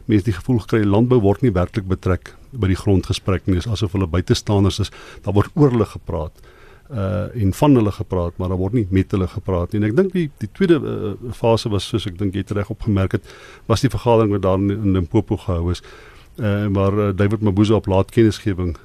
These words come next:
bygewoon het. Maar die belangrike ding was die samestelling van die mense wat daar was. Eh, wit en die swart boere wat bymekaar gekom het en uit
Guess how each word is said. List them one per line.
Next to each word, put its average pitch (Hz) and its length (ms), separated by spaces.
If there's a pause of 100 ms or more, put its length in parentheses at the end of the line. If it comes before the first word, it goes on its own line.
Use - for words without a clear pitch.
bygewoon 95 600
het. 90 140
Maar 95 80
die 95 100
belangrike 143 380
ding 110 200
was 104 120
die 101 100
samestelling 123 680
van 110 100
die 101 80
mense 95 360
wat 92 120
daar 87 140
was. - 500
Eh, 107 40 (320)
wit 113 200
en 110 60
die 101 60
swart 104 300
boere 101 280 (440)
wat 101 140
bymekaar 101 480
gekom 107 280
het 101 120
en 101 140
uit 127 160